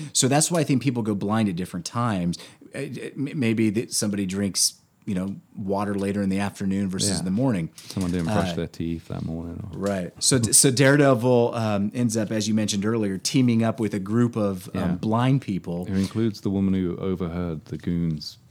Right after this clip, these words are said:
Speaker 1: Right.
Speaker 2: plotting and pouring the water into them.
Speaker 1: Mm-hmm.
Speaker 2: Um, and this was, this was kinda weird. The,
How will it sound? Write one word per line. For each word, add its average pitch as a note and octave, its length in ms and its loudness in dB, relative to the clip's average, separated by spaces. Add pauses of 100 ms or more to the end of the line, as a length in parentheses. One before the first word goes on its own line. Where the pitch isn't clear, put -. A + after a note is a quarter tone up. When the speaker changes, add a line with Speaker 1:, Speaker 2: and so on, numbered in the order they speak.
(260)
Speaker 1:
Right. A2+ 80 -8 (240)
Speaker 2:
plotting D#2+ 160 -6
and E2+ 120 -4
pouring A2 340 2
the D#2 60 -4
water E2+ 280 -6
into E2+ 240 -10
them. F2 260 -6
Speaker 1:
Mm-hmm. F#2+ 220 -4 (280)
Speaker 2:
Um, G#2 320 2
and A2+ 140 4
this E3 140 0
was, F#3+ 200 -2
this D#3+ 200 -2
was A#3+ 100 -8
kinda F#3+ 220 -4
weird. D#3 240 -2
The, G2 240 -4